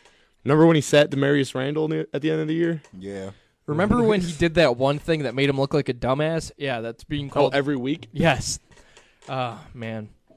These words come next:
Speaker 3: So, a-, as we look at the positions, w-, looking at guards here, we have Solomon Kindley from Georgia, Kevin Dotson from Louisiana, or Nitane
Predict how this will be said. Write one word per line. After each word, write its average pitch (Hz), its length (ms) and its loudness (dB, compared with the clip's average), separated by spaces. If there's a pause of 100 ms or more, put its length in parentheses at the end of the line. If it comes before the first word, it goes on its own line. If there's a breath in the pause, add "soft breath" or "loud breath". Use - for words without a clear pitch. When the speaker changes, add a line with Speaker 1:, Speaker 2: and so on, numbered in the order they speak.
(240)
Speaker 3:
So, 147 320 6
a-, 156 320 4
as 190 240 2
we 202 100 2
look 160 200 2
at 170 80 -2
the 143 60 -10
positions, 127 680 -6
w-, 139 260 -18 (440)
looking 156 220 0
at 123 160 -4
guards 120 320 -2
here, 120 200 -2
we 117 180 -4
have 120 400 -2
Solomon 151 560 2
Kindley 139 560 -4
from 123 220 -6
Georgia, 120 560 -2 (420 soft breath)
Kevin 139 320 0
Dotson 160 500 2
from 170 200 0
Louisiana, 151 800 0 (100)
or 120 320 -2
Nitane 170 1120 0